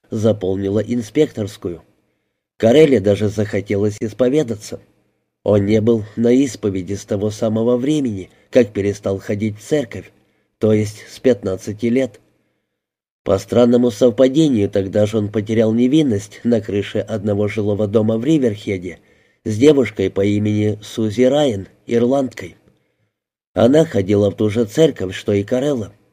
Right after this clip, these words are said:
После посвящения на крыше Карелло решил,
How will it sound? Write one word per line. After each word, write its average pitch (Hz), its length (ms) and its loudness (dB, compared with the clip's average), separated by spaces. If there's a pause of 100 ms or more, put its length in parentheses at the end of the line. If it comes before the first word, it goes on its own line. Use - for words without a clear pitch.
(1040)
После 98 340 0
посвящения 117 800 2
на 127 160 2
крыше 135 520 -2 (120)
Карелло 104 380 0
решил, 120 460 0